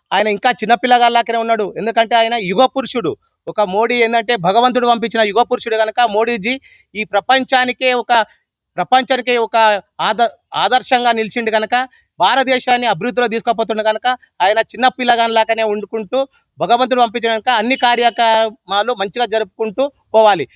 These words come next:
ఇవాళ ఏంటంటే మోడీ గారు మనకు ఎన్నో కార్యక్రమాలు చేస్తున్నారు, అది అందరు గమనిస్తున్నారు.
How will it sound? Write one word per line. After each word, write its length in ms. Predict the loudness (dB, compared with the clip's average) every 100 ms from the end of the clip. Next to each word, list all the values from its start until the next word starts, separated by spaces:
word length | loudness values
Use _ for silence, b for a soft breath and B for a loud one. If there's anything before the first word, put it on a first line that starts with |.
| b -2
ఇవాళ 180 | 0
ఏంటంటే 400 | 0 -4 0 0
మోడీ 360 | 0 -4 -4 -2
గారు 380 | 0 0 -2 -4 _ _
మనకు 200 | -8 -4
ఎన్నో 360 | -2 0 0 -2 _ _ -4
కార్యక్రమాలు 500 | -2 2 2 2 0
చేస్తున్నారు, 460 | -2 0 -2 -2 -8 _ _
అది 120 | 0
అందరు 240 | 0 0 2
గమనిస్తున్నారు. 600 | 2 2 -2 -4 -4 -6